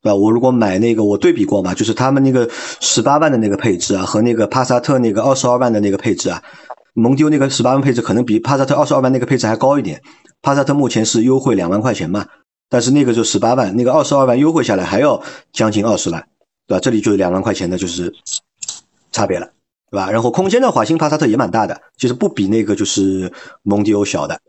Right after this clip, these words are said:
空间 OK 的。但是那个配置，我觉得就是新蒙迪欧啊，会高那么一点点啊，因为比如说有那个带鱼屏，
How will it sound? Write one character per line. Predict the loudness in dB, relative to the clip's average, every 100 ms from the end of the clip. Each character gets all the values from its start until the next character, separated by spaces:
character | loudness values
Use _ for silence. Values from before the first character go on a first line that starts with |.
| _ _ _ _ _ _ -20 -20 -16 -16 -6
空 | -2
间 | 0 0 -2
OK | -4 0
的。 | -2 -2 -12 _ _ _
但 | -2 0
是 | 2
那 | 2
个 | 0
配 | 0 0
置， | 0 -4 -4 -4
我 | 0
觉 | 0
得 | 0
就 | 0
是 | 0 2 0
新 | 0 0
蒙 | 0
迪 | 2
欧 | 2
啊， | 0 -4 -18 -20 _
会 | _ 0 0 0
高 | 2 2
那 | 2
么 | -2 -4 -10 _ _ _ _
一 | -2
点 | 0 0
点 | -2 -6 -16
啊， | -14 -6
因 | -2
为 | -2
比 | -2
如 | -2
说 | 0
有 | 0
那 | 0
个 | 0
带 | 0
鱼 | 0
屏， | -2 -2 -2